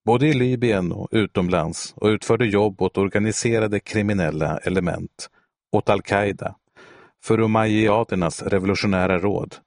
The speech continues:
och till och med för några av de andra underrättelsetjänsterna i Mellanöstern. Under dessa uppdrag hade gruppen drabbats av förluster också innan deras regering störtats.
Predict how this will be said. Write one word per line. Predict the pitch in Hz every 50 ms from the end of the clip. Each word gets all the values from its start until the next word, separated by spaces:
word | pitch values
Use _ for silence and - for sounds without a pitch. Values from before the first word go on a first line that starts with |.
| _ _ -
och | - - - - - 117 -
till | - 117 113 127 139
och | 139
med | 117 95 90 85 85 87 87
för | - -
några | 110 113 110 95 90 87 85
av | 85 87
de | 98 98 98
andra | 117 110 90 85 80 - 120 113 98 92
underrättelsetjänsterna | 113 107 92 82 82 85 85 82 - - 87 - - - - - 90 82 78 - - - 76 76 73 82 87 -
i | 92 90
Mellanöstern. | 85 85 85 78 80 - - 76 - - - - - - _ _ _ _ _ _ _ _ - - - - - - _ _ _ _ _ -
Under | 107 110 110 131
dessa | 131 151 143 - - 156
uppdrag | 151 151 151 123 _ - - 104 104 101 98 92 95 -
hade | 104 104 107
gruppen | 101 104 98 92 - - - 95
drabbats | 90 101 101 92 78 82 80 - -
av | 90
förluster | 80 - - 90 95 101 - - - - 78 76 73 78 - -
också | - - - 98
innan | 113 120 107 90 95 110 117 101 87
deras | 90 82 82 80 -
regering | 87 87 82 85 90 - 85 85
störtats. | - - 85 - - - - - - - - - -